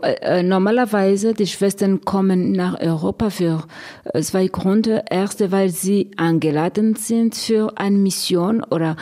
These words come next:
eine, äh, Evangelisation, sag ich, sag ich erst, in verschiedenen Richtungen. Manchmal mit Katechese, mich, manchmal mit, äh,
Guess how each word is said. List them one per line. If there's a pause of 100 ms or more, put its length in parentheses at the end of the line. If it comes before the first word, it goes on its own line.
(420)
eine,
äh, (720)
Evangelisation,
sag
ich, (200)
sag
ich
erst,
in
verschiedenen
Richtungen. (480)
Manchmal
mit
Katechese,
mich,
manchmal
mit,
äh,